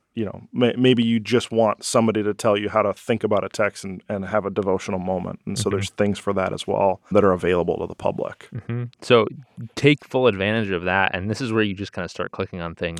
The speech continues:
Speaker 1: Oh, yes.
Speaker 2: <laughs> And you
Speaker 1: All
Speaker 2: can
Speaker 1: over the
Speaker 2: find,
Speaker 1: place.
Speaker 2: you can find these. And this is also another thing where it can be helpful for you to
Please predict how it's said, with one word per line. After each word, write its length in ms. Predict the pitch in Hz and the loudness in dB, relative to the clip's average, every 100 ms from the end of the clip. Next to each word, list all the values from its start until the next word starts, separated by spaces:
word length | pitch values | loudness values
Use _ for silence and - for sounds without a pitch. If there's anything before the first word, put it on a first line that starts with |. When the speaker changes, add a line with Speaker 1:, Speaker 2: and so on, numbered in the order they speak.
| - | 2
Speaker 1:
Oh, 260 | 123 101 - | 4 4 0
yes. 220 | 107 92 | -2 2
Speaker 2:
<laughs> 160 | 117 90 | 2 4
And 160 | 160 131 | 4 6
you 120 | 139 | 8
Speaker 1:
All 100 | 113 | 8
Speaker 2:
can 100 | 110 | 8
Speaker 1:
over 120 | 107 | 6
the 40 | |
Speaker 2:
find, 380 | 120 120 123 120 | 6 6 6 2
Speaker 1:
place. 120 | 110 | 0
Speaker 2:
you 140 | 117 113 | -4 -4
can 160 | 113 | -6
find 360 | 104 107 110 113 | 0 2 4 2
these. 420 | 101 90 92 - - _ _ - - | 0 -2 -4 -8 -18 _ _ -2 6
And 380 | 185 139 120 113 _ | 8 8 6 0 _
this 160 | 160 165 | 4 6
is 100 | 131 | 8
also 320 | 156 151 117 | 8 8 4
another 300 | 104 113 131 | 4 4 4
thing 260 | - 101 98 | 2 0 2
where 140 | 98 | 2
it 120 | 98 | 2
can 100 | - | -2
be 100 | 101 98 | -6 -4
helpful 380 | - - 110 | -4 -4 -6
for 220 | 98 101 95 | -4 -2 -2
you 260 | 92 92 | -4 -8
to 600 | - - 104 92 90 87 | -10 -4 -2 0 0 -2